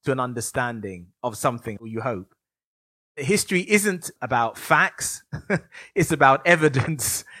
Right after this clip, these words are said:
The evidence shows that this country has been ethnically diverse since at least the last two thousand years. And part of that ethnic diversity is that there have been people of color and there have been people of African descent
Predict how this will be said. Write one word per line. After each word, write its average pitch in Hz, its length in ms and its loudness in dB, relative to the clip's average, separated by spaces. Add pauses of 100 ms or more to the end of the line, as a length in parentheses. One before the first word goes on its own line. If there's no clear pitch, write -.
(300)
The 135 140 -4
evidence 170 600 2
shows 104 800 2 (560)
that 139 200 4
this 156 200 2
country 143 400 0
has 123 120 -2
been 127 480 -4
ethnically 131 460 -4
diverse 117 500 -2
since - 540 -4
at 139 140 -2
least 151 220 2
the 139 60 -4
last 127 260 0
two 127 100 -8
thousand 110 440 -4
years. 107 380 -6 (400)
And 143 240 0
part 175 340 4
of 151 120 0
that 143 180 4
ethnic 131 340 -6
diversity 127 720 -4
is 127 80 -2
that 131 140 -10
there 127 100 -2
have 120 100 -2
been 123 200 -2
people 120 420 -2
of 104 80 -10
color 131 320 0
and 120 120 -2
there 117 60 -6
have 110 40 -10
been 113 140 -4
people 123 220 -6
of 110 80 -6
African 110 380 -6
descent 117 460 -6